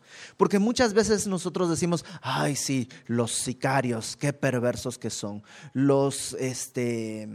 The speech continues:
secuestradores, los no sé qué, los no sé cuánto", y, y, y, y siempre son los otros. ¿Te acuerdas cuando Daniel oraba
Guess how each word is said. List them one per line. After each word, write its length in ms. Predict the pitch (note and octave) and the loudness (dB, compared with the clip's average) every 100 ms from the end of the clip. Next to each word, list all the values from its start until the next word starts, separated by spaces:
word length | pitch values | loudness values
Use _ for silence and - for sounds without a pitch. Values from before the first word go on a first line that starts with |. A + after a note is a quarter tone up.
| G#2+ G2+ F#2+ - F2 | -14 -16 -18 -20 -10
secuestradores, 1000 | - C#3 C3 B2+ - A#2 A#2+ A#2+ A2 - - - | -4 -4 -2 -6 -2 -2 -2 -4 -6 -12 -18 -20
los 560 | - C3 C#3 C#3+ C#3 - | -4 2 4 4 0 -4
no 160 | B2+ A#2+ | -4 -4
sé 180 | A#2+ | -4
qué, 300 | A#2 B2+ A2 | -4 -2 -2
los 320 | G#2 A#2+ C3 C3 | -2 -2 -2 -2
no 160 | C3 | -6
sé 160 | B2 B2+ | -6 -8
cuánto", 420 | - A#2 A#2 A2+ | -6 -6 -6 -6
y, 200 | G2+ C#3+ | -4 -4
y, 180 | C#3 C3+ - _ _ _ | -4 -8 -12 _ _ _
y, 300 | - B2 - F3 | -14 -10 -8 -8
y 40 | |
siempre 540 | E3+ G#3 B3+ C4 A#3 | -6 -6 -4 -2 -2
son 420 | A#3 - - G3+ F#3+ | -4 -12 -10 -6 -6
los 160 | F3+ | -6
otros. 460 | A#3 - A2 - - _ _ _ _ _ _ _ _ _ _ _ _ _ _ _ _ _ _ _ | -8 -8 -12 -14 -20 _ _ _ _ _ _ _ _ _ _ _ _ _ _ _ _ _ _ _
¿Te 80 | D#3 | -2
acuerdas 360 | G3 A3 A#3+ | 0 0 0
cuando 240 | G#3+ F3 D#3+ | -2 0 0
Daniel 720 | D3 C#3+ C#3+ D3 D3 D3+ D#3 D#3+ _ _ _ | 0 0 2 2 0 -4 -10 -14 _ _ _
oraba 640 | B2+ A#2 A#2+ C#3+ E3+ E3 | 0 2 2 0 -2 -4